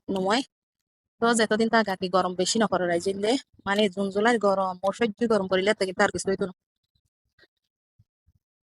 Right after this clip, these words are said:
এই থসো গাছা বুতর লুকিয়ে দে, এটাও তোরা আগরে ইয়ে, এই তো তোরা আগরে লই। এটা রেখে লই ফেলি।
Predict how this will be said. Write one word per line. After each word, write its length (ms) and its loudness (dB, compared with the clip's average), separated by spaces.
এই 120 4
থসো 300 -2
গাছা 200 0
বুতর 220 0
লুকিয়ে 300 0
দে, 120 2
এটাও 240 2
তোরা 160 2
আগরে 240 2
ইয়ে, 220 0
এই 120 -4
তো 120 -8
তোরা 160 0
আগরে 180 0
লই। 180 0
এটা 160 -2
রেখে 220 0
লই 100 -2
ফেলি। 160 -4